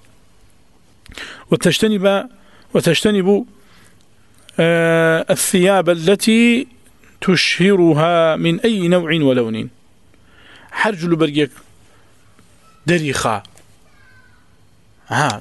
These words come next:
چاو، چاو، چاو بباتە سەر خۆی. ئەوە ئەبێ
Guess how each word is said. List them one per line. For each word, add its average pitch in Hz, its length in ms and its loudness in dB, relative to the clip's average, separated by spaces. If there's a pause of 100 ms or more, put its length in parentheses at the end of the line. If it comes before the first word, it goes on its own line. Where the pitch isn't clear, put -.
چاو، 165 380 -2 (120)
چاو، 165 420 -2
چاو 175 260 0 (120)
بباتە 160 440 0
سەر 147 200 0
خۆی. 123 240 -2 (840)
ئەوە 131 240 0
ئەبێ 139 220 -2